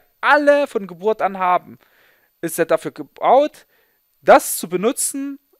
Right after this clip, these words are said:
um das Geld von den ganzen vielen kleinen Leuten, was die schön hart erarbeiten, zu sammeln und geballt nach oben zu drücken, zu denen, die so und so schon genug haben.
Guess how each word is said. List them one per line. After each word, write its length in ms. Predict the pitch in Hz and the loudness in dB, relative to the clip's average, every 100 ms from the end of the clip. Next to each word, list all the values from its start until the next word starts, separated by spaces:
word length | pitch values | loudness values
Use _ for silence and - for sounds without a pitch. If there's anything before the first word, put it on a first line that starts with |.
| _ _ | _ _
um 220 | - 151 131 | -14 -12 -8
das 240 | 127 - | -10 -8
Geld 380 | 185 220 240 - | -4 -2 -2 -4
von 160 | 156 | -14
den 180 | 135 110 | -14 -8
ganzen 540 | 156 226 285 - 277 269 | -2 -2 -4 -12 -14 -16
vielen 500 | - 214 208 196 190 | -14 -10 -4 -6 -6
kleinen 380 | - 127 113 | -2 -2 -2
Leuten, 520 | 135 214 262 - 254 180 | -2 -2 -2 -10 -14 -12
was 140 | 135 | -12
die 240 | - 247 | -12 -14
schön 320 | 233 180 156 151 | -10 -8 -8 -6
hart 200 | 175 104 | -6 -6
erarbeiten, 640 | 69 - 202 185 - 180 _ _ _ | -6 -4 -2 -4 -4 -16 _ _ _
zu 120 | 143 | -10
sammeln 600 | 120 180 240 254 247 220 _ | 2 4 4 -2 -6 -12 _
und 240 | - 156 143 | -16 -14 -12
geballt 460 | - 113 143 196 | -10 -2 0 0
nach 180 | 175 156 | -4 -8
oben 280 | - 196 208 | -4 -4 -4
zu 120 | - | -14
drücken, 760 | - 151 214 - 233 269 262 - _ _ _ _ | -8 -4 -4 0 0 0 -4 -12 _ _ _ _
zu 120 | - | -20
denen, 460 | 139 151 170 190 185 _ _ - | -10 -6 -4 -6 -14 _ _ -20
die 80 | 156 | -12
so 140 | 147 | -8
und 100 | 156 | -6
so 100 | 175 | -4
schon 220 | 202 175 | -6 -6
genug 300 | 135 139 135 139 | -8 -10 -6 2
haben. 380 | 127 110 - | 4 4 -2